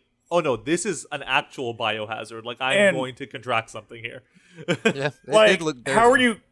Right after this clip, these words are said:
Speaker 2: how are you going to build, for example, a giant underground hive and then keep it a secret from literally everybody? It makes more sense to have, like, a small secular room off of the mansion,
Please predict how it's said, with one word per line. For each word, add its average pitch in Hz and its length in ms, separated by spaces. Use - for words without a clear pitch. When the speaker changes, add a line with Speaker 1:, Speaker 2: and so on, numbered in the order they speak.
Speaker 2:
how 214 160
are 254 60
you 254 100
going 202 280
to 165 60
build, 170 360
for 165 140
example, 156 400
a 165 40
giant 156 320
underground 135 480
hive 131 540
and 143 160
then 156 140
keep 185 200
it - 60
a 127 60
secret 147 340
from 143 160
literally 143 480
everybody? 117 540
It 160 80
makes 208 200
more 185 120
sense 175 220
to 156 60
have, 156 160
like, 151 160
a - 60
small 165 380
secular 156 540
room 139 340
off 139 200
of 127 120
the 123 80
mansion, 117 600